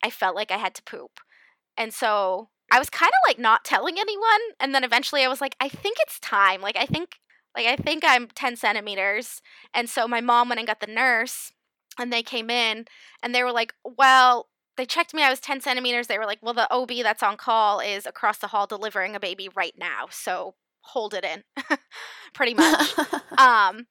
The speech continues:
Speaker 1: but the nurse decided to let, I think the nurse decided to let me, like, kinda start pushing and get, like, things ready. And then the lady across the hall had her baby, and the O B came over.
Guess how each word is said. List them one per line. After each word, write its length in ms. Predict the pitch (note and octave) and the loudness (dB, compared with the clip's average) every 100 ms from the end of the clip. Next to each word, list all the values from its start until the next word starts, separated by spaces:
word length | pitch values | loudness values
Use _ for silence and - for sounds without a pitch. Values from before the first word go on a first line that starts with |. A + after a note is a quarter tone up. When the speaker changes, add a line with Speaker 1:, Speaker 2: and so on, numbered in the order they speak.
| _ | _
Speaker 1:
but 140 | D4 - | 0 0
the 60 | |
nurse 520 | C4+ C4 C#4 C#4 D4 - | -2 0 2 2 -2 -6
decided 520 | C#4+ - A#3+ A3 A3+ | -4 4 4 4 -2
to 80 | B3+ | -4
let, 200 | G#3 - _ | -2 -2 _
I 40 | - | -8
think 260 | - A4 - | -6 -6 -8
the 60 | |
nurse 340 | A3+ G3+ - - _ | -8 -8 -10 -18 _
decided 420 | A3 - E3+ F#3+ | -10 -4 -4 -6
to 80 | A3+ | -8
let 180 | G3 D3+ | -8 -8
me, 100 | F#3+ | -8
like, 160 | D3 - | -12 -8
kinda 240 | E3+ G3 | -6 -6
start 280 | - C#4+ C#4 | -4 -4 -2
pushing 440 | E4 - E4 D#4+ | -6 -2 -2 -2
and 160 | C#4+ A#3 | -6 -6
get, 160 | A3 | -6
like, 180 | - G3 | -4 -6
things 400 | - G3 G#3+ G#3+ | -6 -8 -8 -12
ready. 440 | - F#3 A3+ C#4 D#4 - - | -6 -4 -2 -4 -8 -18 -4
And 160 | - A#3 | -2 -2
then 140 | G#3+ | -6
the 100 | G#3+ A3 _ _ - | -8 -12 _ _ -12
lady 260 | G3 G3+ | -10 -8
across 280 | G#3 - - | -8 -10 -10
the 80 | B3 | -2
hall 240 | G4 F#4 | 0 0
had 140 | F4+ B3 | 0 -8
her 160 | - F4+ | -8 -4
baby, 380 | D#4+ D#4 D4+ | -4 -2 -2
and 100 | C#4+ A#3+ | -2 -2
the 60 | |
O 120 | G#3+ | -4
B 160 | G#3+ G3+ | -6 -10
came 260 | - G#3 A3 | -10 -6 -6
over. 380 | A3 A3+ A3 | -2 0 0